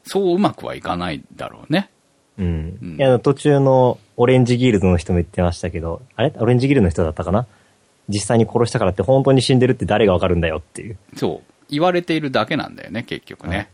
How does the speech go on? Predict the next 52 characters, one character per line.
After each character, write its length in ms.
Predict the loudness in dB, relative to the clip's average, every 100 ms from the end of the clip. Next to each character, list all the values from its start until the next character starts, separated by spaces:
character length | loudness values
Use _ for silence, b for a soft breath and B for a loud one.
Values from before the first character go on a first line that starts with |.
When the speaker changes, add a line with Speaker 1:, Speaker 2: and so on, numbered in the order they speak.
| _ _ _ _ -12
Speaker 1:
全 320 | -4 0 0
て 120 | -2
が 100 | -4
嘘 260 | -4 -4 -6 -16 _
の 100 | -14
可 160 | -8 -8
能 100 | -8
性 120 | -10
だ 80 | -12
っ 40 |
て 120 | -6 -4
あ 80 |
る 80 | -4
わ 80 | -8
け 80 | -20
じ 100 | -20
ゃ 20 |
な 80 | -20
い。 20 | _
Speaker 2:
そ 360 | -6 -2 -2 -2
う。 40 |
そ 100 | 2
れ 80 | 2
を 80 | 2
考 340 | 2 2 2
え 60 | 2
る 80 |
と、 340 | 2 0 0 -6 0
人 200 | 2 4
間 180 | 4 4
の 80 | 4
命 240 | 4 0
が 80 | -4
と 120 | -4
っ 40 |
て 120 | -2 0
も 100 | 2
軽 220 | 0 0
く 80 | 0
な 80 |
っ 40 | 0
て 100 | -4
怖 340 | 0 2 2
い 80 | 2
世 160 | 0 -2
界 200 | 0 2
だ 100 | 0
な 100 | 0
っ 80 |
て 120 | -2 -4
の 120 | -4
は 160 | -8